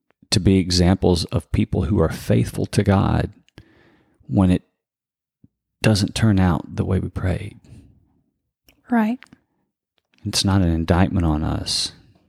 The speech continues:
Speaker 1: It's an opportunity for us to demonstrate our faith to Him, knowing that He is faithful to us and He is, um,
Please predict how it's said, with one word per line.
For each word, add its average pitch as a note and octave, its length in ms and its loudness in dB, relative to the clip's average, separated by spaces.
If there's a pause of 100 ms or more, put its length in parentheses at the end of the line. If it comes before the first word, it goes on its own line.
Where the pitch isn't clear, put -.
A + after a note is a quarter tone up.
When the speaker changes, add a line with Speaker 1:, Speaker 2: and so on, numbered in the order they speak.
(120)
Speaker 1:
It's - 160 0
an F2+ 80 2
opportunity F#2 520 0
for G2 180 -2
us F2+ 140 0
to - 120 -2
demonstrate F2+ 560 0
our F2 120 0
faith F#2+ 260 -2 (380)
to G2+ 100 0
Him, G2 300 2
knowing F#2 280 4
that F2 140 2
He F#2 120 0
is F2 160 0
faithful F#2 300 0
to - 160 -2
us G2 180 2
and F2+ 140 -2
He F#2 220 0
is, F2 320 -2 (460)
um, G2 500 -6